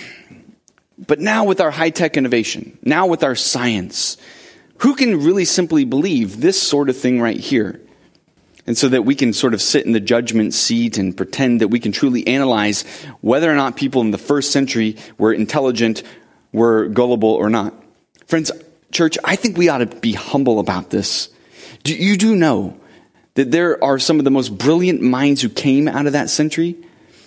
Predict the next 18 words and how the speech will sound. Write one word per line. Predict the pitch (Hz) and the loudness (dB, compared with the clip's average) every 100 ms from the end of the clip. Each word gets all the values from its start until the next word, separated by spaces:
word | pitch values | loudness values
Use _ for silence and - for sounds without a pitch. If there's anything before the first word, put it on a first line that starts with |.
| - | -6
You, | 151 185 | -4 0
you | 180 180 | 0 2
do | 226 240 | 2 2
understand | 196 151 - 208 139 95 71 - - - _ _ _ | 2 2 0 -2 -2 -4 -8 -16 -20 -20 _ _ _
that | 123 147 135 - - | -2 -2 -2 -8 -2
men | 123 165 196 | 2 2 2
with | 156 131 | 0 2
much | 165 208 - | 0 0 0
higher | 165 151 | 0 2
I | 139 | 0
Q, | 131 139 139 135 - | -2 0 0 2 0
I | 120 | -2
Qs | - 131 123 | -2 -2 0
than | 113 | 0
you | 117 151 147 | 2 4 4
or | 117 | 4
I | 123 135 | 2 0
have | 123 127 101 98 | -2 -2 -2 -4